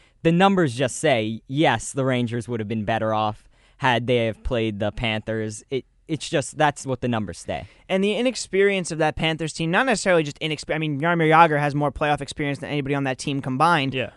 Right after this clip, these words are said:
Speaker 2: But it's the inexperience of those young guys, because you saw the older guys like Sean Thornton, Jaromir Jagr, they couldn't, they didn't have the wheels.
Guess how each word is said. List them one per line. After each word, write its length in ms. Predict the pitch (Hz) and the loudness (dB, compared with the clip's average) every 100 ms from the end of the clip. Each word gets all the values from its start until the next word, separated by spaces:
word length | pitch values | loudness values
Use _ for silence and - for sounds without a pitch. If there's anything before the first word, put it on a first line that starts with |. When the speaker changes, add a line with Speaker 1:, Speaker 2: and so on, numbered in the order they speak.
| _ | _
Speaker 2:
But 120 | 185 | 4
it's 140 | 180 - | 4 0
the 140 | 190 | 0
inexperience 640 | 220 208 - 214 214 196 - | 0 -2 -4 0 0 0 2
of 220 | 196 196 | 2 4
those 180 | 175 151 | 2 2
young 200 | 190 185 | 0 0
guys, 280 | 131 67 | -4 -8
because 260 | - 156 175 | -12 -4 -2
you 80 | 165 | 0
saw 220 | - 240 | 4 4
the 120 | 190 | 4
older 200 | 175 190 | 2 2
guys 240 | 156 151 143 | 0 0 0
like 140 | 139 | -4
Sean 220 | 151 147 | -4 -2
Thornton, 300 | 151 151 117 | 0 -2 -2
Jaromir 340 | 131 143 147 143 | -4 -2 -2 2
Jagr, 300 | 147 127 120 | 2 0 -4
they 120 | 131 | -6
couldn't, 440 | - 208 220 208 _ - | 2 2 2 -2 _ -8
they 80 | |
didn't 140 | 156 196 | -2 0
have 100 | 190 | 0
the 60 | |
wheels. 460 | 170 190 165 107 - | 0 0 0 -2 -12